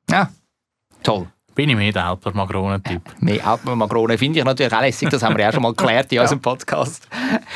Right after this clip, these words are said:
Speaker 1: So wie als Belohnung, oder, für, für die geleisteten Sachen, für den geleisteten Aufstieg.
Speaker 2: Oder was auch auf der, was auf der Skipiste, jetzt sind wir aber auch schon wieder sehr weit vom Thema weg.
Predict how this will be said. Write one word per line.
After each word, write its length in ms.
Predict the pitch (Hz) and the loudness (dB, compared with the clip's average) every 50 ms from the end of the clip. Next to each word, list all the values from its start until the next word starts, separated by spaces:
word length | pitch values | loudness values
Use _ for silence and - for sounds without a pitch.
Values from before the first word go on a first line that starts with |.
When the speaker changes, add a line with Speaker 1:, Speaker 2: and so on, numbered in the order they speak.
| 320 247 | -10 -4
Speaker 1:
So 140 | - - 135 | -2 0 2
wie 100 | 135 156 | 4 4
als 160 | 180 180 - | 4 4 2
Belohnung, 500 | - - 143 131 131 135 151 180 190 143 127 - | 0 -2 2 4 6 6 6 6 4 2 2 0
oder, 140 | 139 - 143 | 0 0 0
für, 260 | - 156 143 - - | 0 2 0 0 -2
für 160 | - - - | -2 -2 0
die 120 | 123 131 123 | 0 0 0
geleisteten 760 | - 123 107 104 131 151 - - - 156 143 - 139 131 | 0 0 0 2 2 0 0 2 0 0 2 4 2 2
Sachen, 480 | 120 - 123 135 - - - - 92 90 - - - - - - - - | 4 4 2 2 0 0 0 0 0 0 -2 -8 -12 -12 -12 -12 -6 -4
für 100 | - - | 0 0
den 100 | 120 117 | 0 2
geleisteten 640 | 117 107 98 110 127 - - 131 127 - 101 101 | 2 2 4 2 2 2 0 -2 -2 0 0 0
Aufstieg. 580 | 110 110 - - - - 78 76 - - - - - - - _ _ _ _ - - _ | 0 0 -2 -6 -6 -6 -8 -8 -8 -10 -12 -12 -14 -18 -20 _ _ _ _ -20 -20 _
Speaker 2:
Oder 340 | - 131 156 170 165 190 160 | 0 0 2 2 2 0 2
was 160 | 143 143 127 | 2 2 2
auch 140 | 131 120 131 156 | 2 2 2 0
auf 120 | 151 - | 0 -4
der, 160 | - - 131 110 | -4 -6 -2 0
was 160 | 117 113 - | 0 0 0
auf 100 | 104 - | -4 -8
der 120 | - 107 | -8 -6
Skipiste, 500 | 101 113 139 147 - 135 131 123 - - | -4 -4 -4 -2 -2 -2 -2 0 -2 -2
jetzt 100 | 113 - | -4 -2
sind 120 | - 110 107 | -2 0 0
wir 80 | 104 | 0
aber 160 | 95 101 98 | 0 0 -2
auch 20 | 104 | -2
schon 140 | - - 107 | 0 -2 -2
wieder 160 | 104 98 98 | -2 -2 -2
sehr 240 | 98 113 120 120 110 | 0 0 0 0 0
weit 180 | 117 123 117 - | -2 -2 -2 -2
vom 160 | - 117 110 | -4 -4 -2
Thema 300 | - 123 120 123 120 117 | -2 -2 0 0 0 0
weg. 220 | 117 117 117 113 | 0 0 -2 -4